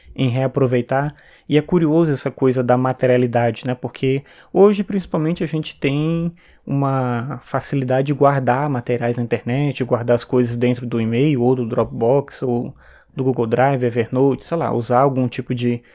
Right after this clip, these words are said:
aplicativo assim pra resolver parte desse problema de a gente não ter que acumular papel. Eu acho isso bom. Mas, por outro lado, a questão da materialidade tem um aspecto interessante, que é o fato de que,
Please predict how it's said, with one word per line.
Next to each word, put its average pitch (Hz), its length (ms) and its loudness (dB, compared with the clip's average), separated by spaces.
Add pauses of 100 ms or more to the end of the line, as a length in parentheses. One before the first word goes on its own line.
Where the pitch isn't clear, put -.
(240)
aplicativo 131 680 0
assim - 180 -6
pra 139 160 0
resolver 143 540 2
parte 135 400 0
desse 131 180 -2
problema 127 460 0
de 131 120 -6
a - 0 -
gente 143 220 -6
não 147 140 0
ter 151 160 -4
que 165 60 -2
acumular 160 420 0
papel. 160 480 0
Eu 160 120 2
acho 117 200 -2
isso - 160 -4
bom. 127 280 0 (600)
Mas, 180 220 0
por 190 180 0
outro 160 200 -2
lado, 170 200 2
a 151 60 0
questão 156 340 -6
da 151 120 0
materialidade 151 840 0
tem 151 240 -4
um 156 80 -2
aspecto 143 440 -6
interessante, 143 600 -6
que - 120 -8
é - 20 0
o 139 60 -2
fato 135 340 -2
de 135 100 -4
que, 143 300 -4